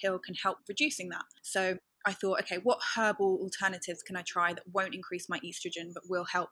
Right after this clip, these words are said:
with lowering my androgen levels?" Um, at the time, I didn't know if this would work. I didn't know, you know, if I did have an androgen hormone imbalance, because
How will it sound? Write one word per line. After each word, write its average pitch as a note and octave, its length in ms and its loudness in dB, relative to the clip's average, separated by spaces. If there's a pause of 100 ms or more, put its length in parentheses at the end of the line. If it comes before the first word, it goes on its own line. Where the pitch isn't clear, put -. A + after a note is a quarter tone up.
with E3+ 280 -6 (360)
lowering F3+ 580 0 (360)
my F#3 120 0
androgen F3+ 500 0
levels?" F3 500 -6 (480)
Um, F3+ 380 2 (260)
at A#3+ 120 6
the A#3 60 -2
time, A#3 280 4
I F#3+ 40 4
didn't G#3 220 -2
know G#3 120 4
if G#3 160 2
this G#3 200 -2
would G#3+ 100 -4
work. C4 400 8
I G3 60 2
didn't G3 260 -2
know, F#3 300 2 (300)
you A3+ 100 0
know, F3+ 180 2 (220)
if G#3+ 220 0
I G3 60 4
did C4 280 2
have G3 120 6
an F#3 60 -6
androgen F3 520 -2
hormone F3+ 420 -4 (100)
imbalance, F3+ 640 2
because - 340 -4